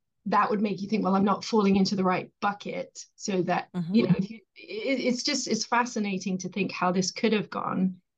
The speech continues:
Speaker 1: had you not known, "I'm okay, I'm just feeling a shift," and, like, allowed
Speaker 2: Yeah.
Speaker 1: yourself to go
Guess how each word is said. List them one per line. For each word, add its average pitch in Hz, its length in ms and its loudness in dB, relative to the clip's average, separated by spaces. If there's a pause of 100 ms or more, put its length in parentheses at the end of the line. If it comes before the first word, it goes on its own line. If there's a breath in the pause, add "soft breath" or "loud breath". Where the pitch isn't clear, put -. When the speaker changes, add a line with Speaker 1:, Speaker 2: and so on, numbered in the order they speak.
(180)
Speaker 1:
had 220 260 2
you 214 140 0
not 196 260 -2
known, 175 580 -2 (640)
"I'm 214 200 4
okay, 214 320 2
I'm 180 120 -2
just 180 240 -4
feeling 185 260 2
a - 60 2
shift," - 640 -6 (140)
and, 185 180 0
like, 156 220 -2
allowed 175 380 2
Speaker 2:
Yeah. - 40 0
Speaker 1:
yourself - 220 -4
to - 80 -16
go - 60 -18